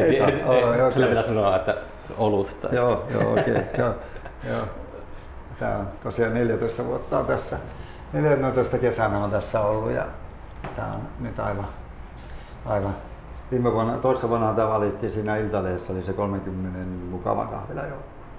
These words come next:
Speaker 2: Joo.
Speaker 1: Sitten täällä ja sille, mulla on työntekijät, on tuolla hy-, on hyviä työntekijöitä taas tälle kesälle.
Speaker 2: Niin.
Speaker 1: Mia Leipuri jo kerkisi lähteä pois.
Speaker 2: Nyt on ava-, avajais-, viikonloppu tässä vappuna ja täällähän on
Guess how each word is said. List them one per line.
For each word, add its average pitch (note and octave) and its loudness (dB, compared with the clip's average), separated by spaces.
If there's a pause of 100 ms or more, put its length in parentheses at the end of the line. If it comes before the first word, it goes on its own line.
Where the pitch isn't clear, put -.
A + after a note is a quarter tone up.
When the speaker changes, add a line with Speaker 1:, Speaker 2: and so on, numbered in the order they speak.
(160)
Speaker 2:
Joo. G2 2 (440)
Speaker 1:
Sitten - -8 (380)
täällä C3+ 6
ja C3 4
sille, C#3 2 (220)
mulla B2+ 0
on A#2+ -2
työntekijät, A2 2
on G#2 0
tuolla G#2 2
hy-, - -2
on G#2 -2
hyviä G#2 2
työntekijöitä G2 -2
taas G#2 -4
tälle A#2 -6
kesälle. A#2 -8 (380)
Speaker 2:
Niin. E2+ -4 (100)
Speaker 1:
Mia G2+ 2
Leipuri F#2 0
jo F2+ 0
kerkisi - -4
lähteä D#2+ -4 (100)
pois. G2+ -4 (420)
Speaker 2:
Nyt D3+ 2
on G2+ 6
ava-, B2 6
avajais-, A2 4 (640)
viikonloppu A2 2
tässä - -2
vappuna G2 4
ja E2+ 2 (100)
täällähän A#2 6
on A#2 4